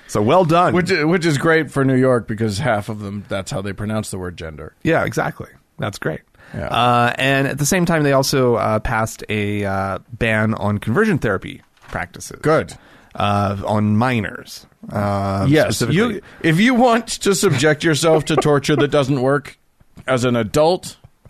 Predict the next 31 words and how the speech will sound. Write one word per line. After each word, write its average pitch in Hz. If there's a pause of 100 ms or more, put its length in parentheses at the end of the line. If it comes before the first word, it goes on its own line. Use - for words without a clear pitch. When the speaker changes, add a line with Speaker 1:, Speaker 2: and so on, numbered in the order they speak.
(1000)
Speaker 2:
go 180
ahead. 131 (220)
Speaker 1:
Great. 113
Speaker 2:
Have 151
some 151
fun. 101
Speaker 1:
<laughs> - (1120)
Speaker 2:
But 123
you 151
can't 160
Speaker 1:
I -
mean, 165
Speaker 2:
just 160
Speaker 1:
I 160
object 151
to 123
it 107
then, 95
too. 82
But, -
like, 101 (400)
yeah, 117
you're 127
right. 90 (460)
At 156
least 262
they're 208
protecting 135
the 98
kids. -
Speaker 2:
Right. 156